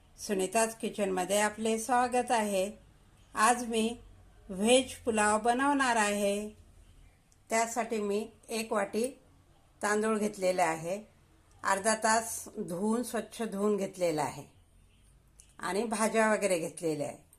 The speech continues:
चला तर आता आपण पुलाव बनवून घेऊया. कुकरमध्ये आपण पुलाव बनवणार आहे. कुकर गरम करायला ठेवलेला आहे, त्यामध्ये आपण तेल घेऊया.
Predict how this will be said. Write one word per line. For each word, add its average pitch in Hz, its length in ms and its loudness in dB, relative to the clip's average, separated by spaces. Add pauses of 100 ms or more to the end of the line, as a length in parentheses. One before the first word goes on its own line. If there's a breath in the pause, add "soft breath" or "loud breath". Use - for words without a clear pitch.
(220)
चला 226 220 4
तर 226 200 2
आता 196 360 2 (100)
आपण 196 340 -2 (300)
पुलाव 208 320 4
बनवून 180 400 0
घेऊया. 139 360 -6 (3000)
कुकरमध्ये 240 600 0
आपण 226 300 -2
पुलाव 208 360 0
बनवणार 185 520 -2
आहे. 156 420 -10 (1080)
कुकर 233 360 0
गरम 220 320 2
करायला 196 320 2
ठेवलेला 185 500 0
आहे, 175 340 -2 (220)
त्यामध्ये 190 360 0
आपण 190 320 0
तेल 214 320 -2
घेऊया. 175 540 -2